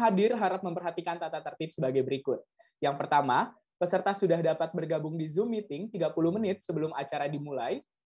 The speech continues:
Yang kedua, demi keamanan bersama, peserta yang diinginkan masuk ruang webinar adalah peserta yang sudah mendaftar melalui link pendaftaran. Yang ketiga, sebagai wujud ketertiban, peserta harus menyesuaikan nama akun Zoom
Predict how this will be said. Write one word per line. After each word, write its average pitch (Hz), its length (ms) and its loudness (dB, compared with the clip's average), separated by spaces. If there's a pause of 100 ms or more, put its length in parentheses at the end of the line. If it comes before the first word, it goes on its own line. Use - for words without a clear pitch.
(100)
Yang 160 320 2
kedua, 151 400 2 (240)
demi 185 240 2
keamanan 175 400 0
bersama, 170 560 -2 (240)
peserta 214 400 -2
yang 240 80 0
diinginkan 214 400 -4
masuk 202 320 -6
ruang 180 240 0
webinar 175 560 0
adalah 170 400 0
peserta 180 400 -4
yang 180 80 0
sudah 170 320 -2
mendaftar 165 560 -2
melalui 160 480 -2
link 208 320 -4
pendaftaran. 143 480 -6 (640)
Yang 151 240 0
ketiga, 135 560 2 (400)
sebagai 160 400 4
wujud 160 240 2
ketertiban, 160 800 -2 (240)
peserta 202 440 0
harus 202 400 -2
menyesuaikan 175 520 0
nama 160 280 -6
akun 185 240 2
Zoom 180 400 -4